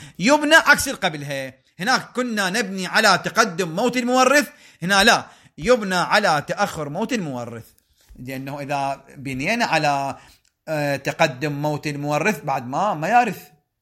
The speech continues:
أما إذا بنينا على أنه تأخر، يعني حي، فيرث.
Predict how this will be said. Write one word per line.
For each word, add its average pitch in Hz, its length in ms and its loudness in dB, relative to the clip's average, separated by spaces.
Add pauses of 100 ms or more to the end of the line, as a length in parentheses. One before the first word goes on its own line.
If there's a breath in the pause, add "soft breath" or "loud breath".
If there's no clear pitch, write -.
(460 soft breath)
أما 180 280 0
إذا 247 180 4
بنينا 233 260 0
على 214 180 4
أنه 208 180 0
تأخر، 180 680 0
يعني 143 340 -10
حي، 214 300 4 (200)
فيرث. 131 680 -4